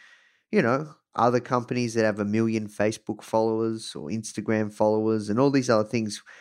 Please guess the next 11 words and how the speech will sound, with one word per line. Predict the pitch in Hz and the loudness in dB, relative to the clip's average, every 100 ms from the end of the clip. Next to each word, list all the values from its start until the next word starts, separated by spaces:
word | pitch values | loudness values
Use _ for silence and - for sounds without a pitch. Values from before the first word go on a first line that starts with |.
| - _ | -20 _
which, | 165 170 - - _ _ | 4 4 -2 -8 _ _
mind | 127 135 120 | 0 0 2
you, | 127 | 0
are | 110 - | 0 2
only | 117 139 139 117 | 2 2 0 -2
vanity | 107 104 110 101 | -2 -2 -4 -6
metrics. | 95 107 - 71 - - | -6 -6 -6 -12 -12 -4
They | 104 | 0
don't | 107 107 - | 2 0 -2
really | - 104 113 107 | -2 2 4 2
represent | 98 95 - 92 95 87 | 2 -2 -2 -4 -4 -4